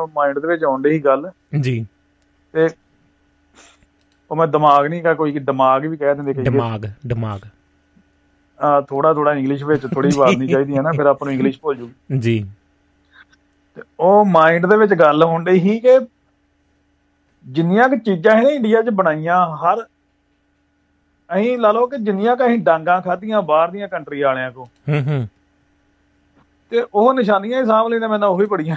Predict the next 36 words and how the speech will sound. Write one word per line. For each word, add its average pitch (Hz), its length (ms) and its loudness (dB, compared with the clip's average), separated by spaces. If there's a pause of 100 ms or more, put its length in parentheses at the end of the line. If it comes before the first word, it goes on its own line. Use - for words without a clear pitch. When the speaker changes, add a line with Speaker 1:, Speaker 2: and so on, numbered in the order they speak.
(120)
Speaker 1:
ਹੈ। 156 220 -4 (100)
Speaker 2:
ਜਾਣ 143 260 0
ਬੁੱਝ 143 220 -4
ਕੇ 151 160 -4
Speaker 1:
ਕਿੰਨੀਆਂ 208 280 -2
ਕੁ 247 60 -4
Speaker 2:
ਖਾਧੀਆਂ। 220 160 -2
Speaker 1:
ਚੀਜ਼ਾਂ, 196 140 0 (960)
ਕਿੰਨੀਆਂ 220 340 0
ਕੁ 240 60 -2
ਚੀਜ਼ਾਂ 220 280 0
ਬਣਾਈਆਂ। 202 260 -2
ਮੈਂ 220 140 0
ਨਾ, 254 160 0
ਮੈਂ 220 280 2
ਸੋਚਦਾ 226 320 0
ਕਿ 277 220 2
ਅੱਜ 233 140 -2
ਜੇ 240 140 -10
ਉਹ 269 100 0
ਸਾਰੀਆਂ 226 400 0
ਚੀਜ਼ਾਂ 240 260 0
ਖੜੀਆਂ 214 320 -4
ਹੁੰਦੀਆਂ 226 260 -4
ਤਾਂ 262 100 -2
ਸਭ 214 240 -2
ਤੋਂ 233 140 -2
ਵੱਧ 214 140 2
ਟੂਰਿਸਟ 214 640 -4
ਇੰਡੀਆ 202 260 0
'ਚ 214 60 -2
ਹੀ 226 60 -4
ਆਇਆ 175 240 4
ਕਰਨਾ 127 240 -4
ਹੈ। 120 60 -14 (120)
Speaker 2:
ਹੂੰ। 147 380 -2